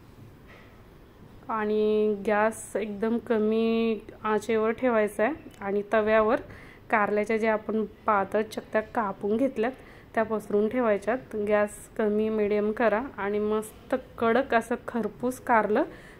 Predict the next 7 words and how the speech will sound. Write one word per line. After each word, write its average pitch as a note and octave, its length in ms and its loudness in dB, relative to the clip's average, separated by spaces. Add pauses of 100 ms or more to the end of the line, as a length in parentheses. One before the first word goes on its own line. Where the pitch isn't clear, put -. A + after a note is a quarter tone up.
(120)
भाजून A3+ 440 0
घ्यायचंय. C4 400 2
थोडंसं A3+ 580 0 (140)
तेल A#3+ 320 2
टाका A3+ 300 4 (880)
म्हणजे G#3+ 200 0
असं G#3 300 2